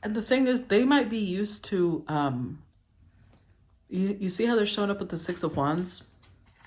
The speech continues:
And they're showing up in this energy of, like,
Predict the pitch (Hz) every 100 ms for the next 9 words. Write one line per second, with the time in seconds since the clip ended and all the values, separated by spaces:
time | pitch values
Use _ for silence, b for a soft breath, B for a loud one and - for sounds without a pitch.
0 | - - - - - - - - 165 160
1 | - 185 185 175 156 147 147 143 147 156
2 | 160 135 143 131 123 -